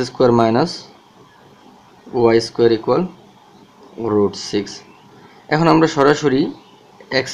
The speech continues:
স্কয়ার মাইনাস ওয়াই স্কয়ারকে সূত্রে ফেলে দিব। আমরা জানি যে স্কয়ার মাইনাস বি স্কয়ার equal a plus b into a minus b। যেহেতু এখানে এক্স স্কয়ার মাইনাস ওয়াই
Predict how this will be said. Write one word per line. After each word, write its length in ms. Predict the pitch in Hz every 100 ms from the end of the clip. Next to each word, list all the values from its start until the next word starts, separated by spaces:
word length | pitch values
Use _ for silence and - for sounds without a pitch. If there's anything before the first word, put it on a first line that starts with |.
| 143
স্কয়ার 200 | - 147
মাইনাস 200 | 143 131 131
ওয়াই 140 | 127 120
স্কয়ারকে 400 | - 123 123 120 127 - - _ - -
সূত্রে 240 | 127 123 131
ফেলে 180 | 123 110
দিব। 100 | 107 139 185 - - - -
আমরা 140 | 117 117
জানি 140 | 120 120 117
যে 60 | 107
স্কয়ার 180 | - 117
মাইনাস 160 | 120 110
বি 60 | 110 -
স্কয়ার 160 | 117 113
equal 180 | 117 117
a 20 | 107
plus 180 | 120 110 117
b 20 | 180 - - _ -
into 140 | 107 110
a 20 | 107
minus 200 | 107 104 98
b। 20 | 104
যেহেতু 200 | 104 117 120
এখানে 160 | 127 117
এক্স 120 | - 123
স্কয়ার 180 | - 127
মাইনাস 180 | 123 120
ওয়াই 140 | 120